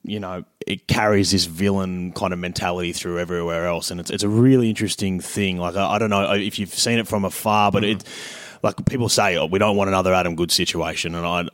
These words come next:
Speaker 1: I don't know if we're on that precipice, but, like, it's just, it started, it seemed to start with the anthem thing with, with Latrell and Cody Walker and guys not wanting to sing the anthem, and you get those people that don't like that,
Speaker 2: Yep.
Speaker 1: and then that villain narrative carries on. Is that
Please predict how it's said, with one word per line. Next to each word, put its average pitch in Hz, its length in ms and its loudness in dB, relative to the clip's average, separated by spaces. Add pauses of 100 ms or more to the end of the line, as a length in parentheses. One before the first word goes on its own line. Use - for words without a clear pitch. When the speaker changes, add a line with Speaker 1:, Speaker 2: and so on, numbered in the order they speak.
(160)
Speaker 1:
I 92 160 2
don't 90 140 0
know 87 160 4
if - 340 -4 (120)
we're 98 180 0
on 113 160 6
that 113 160 2
precipice, 107 340 2
but, 101 180 0
like, - 280 -2
it's 104 180 0
just, - 220 2
it - 100 0
started, 117 380 4
it - 40 -2
seemed 147 180 4
to 143 60 4
start 113 320 4
with 107 140 0
the 95 180 4
anthem 95 380 -2
thing 87 380 -4
with, 82 200 -6
with 85 200 -6
Latrell 98 560 2
and 82 200 -4
Cody 101 220 2
Walker 92 320 2
and 87 100 2
guys 90 240 2
not 98 360 0
wanting 110 240 2
to 98 60 0
sing 101 180 2
the 95 100 2
anthem, 180 340 4 (400)
and 87 120 0
you 87 40 0
get 98 220 0
those 87 240 2
people 87 400 -2
that - 420 -8
don't 90 220 2
like 87 280 0
that, 151 340 2
Speaker 2:
Yep. 104 180 -20 (220)
Speaker 1:
and 92 240 -2
then 90 440 0 (460)
that 90 160 0
villain 95 420 2
narrative 90 400 2
carries 87 440 2
on. 82 260 0
Is 87 140 -4
that 107 180 2